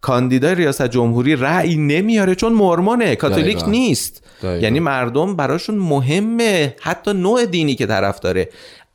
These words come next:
Speaker 1: اما در سیستم قانونگذاری نمی‌تونه اولوی-،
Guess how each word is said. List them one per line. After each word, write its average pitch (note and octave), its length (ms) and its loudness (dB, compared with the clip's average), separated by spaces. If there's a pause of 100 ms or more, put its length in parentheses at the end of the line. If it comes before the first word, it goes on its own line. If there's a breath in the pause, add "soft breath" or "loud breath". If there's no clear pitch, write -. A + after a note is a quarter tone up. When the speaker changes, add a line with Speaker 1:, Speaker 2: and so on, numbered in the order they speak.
(120)
Speaker 1:
اما F#3+ 580 0 (280 loud breath)
در D3 360 -2 (180)
سیستم C3 840 -2
قانونگذاری C3+ 1300 0 (220 loud breath)
نمی‌تونه D3 680 0 (180)
اولوی-، C3 880 2